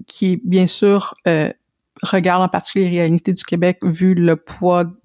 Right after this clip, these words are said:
que ça a dans la francophonie, mais vraiment pas seulement, qui fait ce décentrement-là, euh, ça,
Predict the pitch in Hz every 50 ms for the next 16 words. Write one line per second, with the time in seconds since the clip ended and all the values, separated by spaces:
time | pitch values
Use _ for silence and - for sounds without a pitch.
0 | - - - 180 170 - - 160 165 170 175 175 170 - - 175 - - 175 -
1 | - 175 180 196 202 180 165 160 - 160 175 190 202 202 196 185 - 196 185 -
2 | - 190 175 170 170 175 190 233 - _ - - - - _ - - - 202 196
3 | - 180 165 160 185 180 - 185 185 - - 185 170 170 165 165 165 170 170 180
4 | 190 226 - _ - - - - _ _ - - 185 165 160 160 - - - _
5 | - - - 214 190 180 175 170 170 170 156